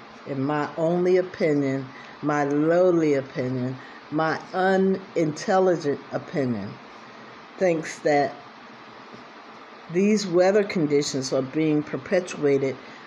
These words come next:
by them trying to go up in space. They haven't even conquered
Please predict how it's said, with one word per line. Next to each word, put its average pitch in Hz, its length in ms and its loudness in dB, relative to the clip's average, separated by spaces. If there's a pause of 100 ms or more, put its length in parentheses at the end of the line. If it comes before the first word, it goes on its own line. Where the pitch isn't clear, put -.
(100)
by 147 180 2
them 160 300 0
trying 147 440 -2
to 151 60 -2
go 139 260 2
up 131 200 -2
in 143 120 -2
space. - 680 -10 (2250)
They 226 200 4
haven't 196 360 4
even 190 260 4
conquered 196 580 0